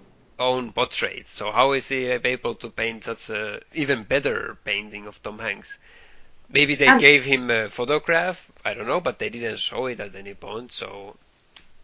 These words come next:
Speaker 1: I, that's out of the question for me. That
Speaker 2: I,
Speaker 1: felt really
Speaker 2: I think
Speaker 1: stupid.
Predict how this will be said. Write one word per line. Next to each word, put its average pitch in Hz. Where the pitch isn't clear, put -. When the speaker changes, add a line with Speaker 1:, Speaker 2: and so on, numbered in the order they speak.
Speaker 1:
I, 104
that's -
out 104
of -
the -
question -
for -
me. 107
That -
Speaker 2:
I, 262
Speaker 1:
felt -
really -
Speaker 2:
I 285
think 294
Speaker 1:
stupid. -